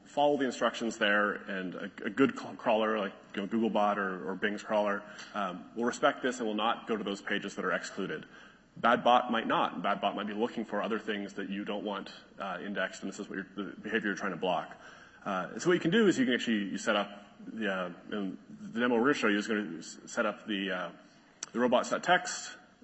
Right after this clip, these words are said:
create a honeypot address, so anybody that actually accesses this honeypot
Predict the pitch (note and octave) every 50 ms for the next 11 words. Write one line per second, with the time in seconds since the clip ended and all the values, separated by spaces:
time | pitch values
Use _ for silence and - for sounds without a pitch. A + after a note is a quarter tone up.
0 | - - - A#2+ A2 G#2 G#2 - D3+ E3 D#3+ - - C#3+ C#3 C#3+ C#3 C#3 C#3+ D3+
1 | D3+ D#3 - - - - - A2+ B2+ C3 - A#3 A#3+ G#3+ - - - - - B2
2 | C3+ - - C3 B2 - - F3+ - - - C#3 B2 - A2+ G2 G#2 G#2 - -
3 | G#2 G#2 G2 - - G2 F#2+ -